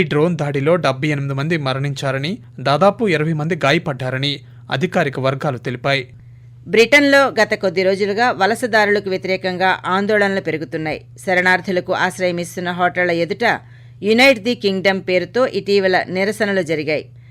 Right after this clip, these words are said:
Speaker 2: లండన్లో జాతీయవాద ఉద్యమకారుడు టామీ రాబిన్సన్ ఆధ్వర్యంలో ఆదివారం జరిగిన ఆందోళనలో ఇరవై ఆరు మంది పోలీసులు గాయపడ్డారు. ఈ ఆందోళనలో లక్షన్నర మంది ప్రజలు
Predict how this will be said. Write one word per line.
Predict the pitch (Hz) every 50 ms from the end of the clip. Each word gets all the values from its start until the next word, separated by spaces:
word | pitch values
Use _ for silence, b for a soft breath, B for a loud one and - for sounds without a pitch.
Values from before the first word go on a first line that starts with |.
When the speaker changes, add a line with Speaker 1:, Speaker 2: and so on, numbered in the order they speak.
| b b b - 175
Speaker 2:
లండన్లో | 196 202 220 220 233 214 220 220 240 240 226 170 196
జాతీయవాద | 185 185 185 185 202 190 196 190 180 180 180 170 180 113 175
ఉద్యమకారుడు | 170 170 196 185 185 180 185 180 180 180 175 156 156 120 b b b b b b - -
టామీ | 214 220 233 247 254 220 196
రాబిన్సన్ | 196 190 175 208 202 202 - 196 185 - - 175
ఆధ్వర్యంలో | 175 175 190 185 170 180 180 175 208 262 269 - - 175
ఆదివారం | 185 185 214 208 208 196 190 175 165
జరిగిన | 175 170 170 175 175 170 104 - 170 180
ఆందోళనలో | 190 196 214 208 185 180 170 170 170 185 180 143 - b b b b b b - 196
ఇరవై | 214 214 214 214 208 202
ఆరు | 196 190 180
మంది | 185 180 185 180 - 185
పోలీసులు | 190 196 208 202 - 170 165 151
గాయపడ్డారు. | 165 160 160 - 165 160 143 151 156 151 143 - - b b b b b b - - 214 254
ఈ | 269 240 190 208
ఆందోళనలో | 214 220 220 214 196 190 185 180 185 196 202 - - 175
లక్షన్నర | 196 - - 226 208 196 190 180 170 175
మంది | 170 170 175 170 -
ప్రజలు | 175 170 165 214 240 247 226